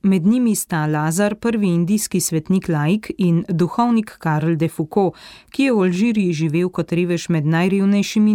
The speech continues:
nato pa odšel med Tuarege na jugu države. Danes njegovo duhovno družino sestavljajo različna združenja vernikov, redovne skupnosti,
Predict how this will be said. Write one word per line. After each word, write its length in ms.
nato 240
pa 160
odšel 400
med 260
Tuarege 580
na 180
jugu 320
države. 560
Danes 400
njegovo 360
duhovno 440
družino 460
sestavljajo 760
različna 560
združenja 560
vernikov, 600
redovne 420
skupnosti, 680